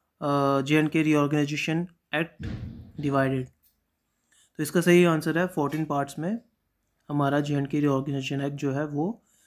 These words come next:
कंसिस्ट है। ठीक है, उसके बाद जे एंड के Reorganization contains how many schedule? टेन, फ़िफ़्टीन, फ़ाइव, फ़ोर्टीन। तो इसका सही आंसर है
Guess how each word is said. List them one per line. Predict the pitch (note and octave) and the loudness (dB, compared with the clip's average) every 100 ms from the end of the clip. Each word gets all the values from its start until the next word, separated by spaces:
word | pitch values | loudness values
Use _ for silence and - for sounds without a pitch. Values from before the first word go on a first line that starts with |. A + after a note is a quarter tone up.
| _ _ _ _ D3 | _ _ _ _ -4
कंसिस्ट | C#3+ D3+ C#3+ C#3 | 0 0 -2 -4
है। | B2 | -6
ठीक | - C#3 | -6 -2
है, | D#3 B2+ _ _ _ | -2 -4 _ _ _
उसके | C#3+ - | -10 0
बाद | F3 D#3+ | 2 4
जे | D#3 | 4
एंड | E3 F3 | 4 4
के | F#3 | 4
Reorganization | E3+ E3 D#3 D#3+ D3+ D#3 F3 E3 | 6 4 4 0 0 -2 -2 0
contains | D#3 D3 D3+ E3 D#3 | 0 0 -2 -2 0
how | D#3+ | 4
many | E3+ E3+ E3 | 4 4 0
schedule? | D3 C#3+ C3 C3 _ _ _ _ _ - | -4 -2 -4 -6 _ _ _ _ _ 0
टेन, | D#3 D#3+ E3 | 2 4 2
फ़िफ़्टीन, | D#3 D#3+ D#3 D#3+ | 0 -2 0 -2
फ़ाइव, | D#3 D3 C#3+ D3 | 0 0 2 0
फ़ोर्टीन। | D3 C3 B2+ B2+ - | -2 -4 -6 -10 -10
तो | C#3 | -6
इसका | C3+ D3+ | -6 -6
सही | D3 D3 D3+ | -4 0 2
आंसर | D3+ C#3+ C#3+ D#3 | 2 0 -2 -2
है | F#3+ | -2